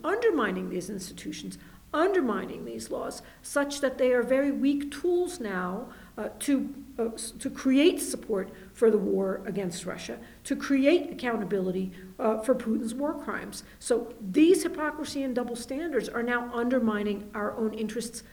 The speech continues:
not only in the Middle East, not only in the instability, chaos, uh,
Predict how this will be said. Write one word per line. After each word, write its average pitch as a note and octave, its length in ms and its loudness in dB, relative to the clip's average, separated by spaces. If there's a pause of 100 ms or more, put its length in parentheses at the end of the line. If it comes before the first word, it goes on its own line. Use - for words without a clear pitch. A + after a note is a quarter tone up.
(120)
not A#3 380 4
only A#3+ 300 0
in F#3+ 80 -4
the F#3 60 -2
Middle F3+ 300 -4
East, - 380 0 (260)
not G#3+ 280 4
only G#3 300 2
in F3 120 -2
the E3+ 80 -2 (140)
instability, F#3+ 760 0
chaos, G#3+ 640 0 (280)
uh, F#3+ 140 -4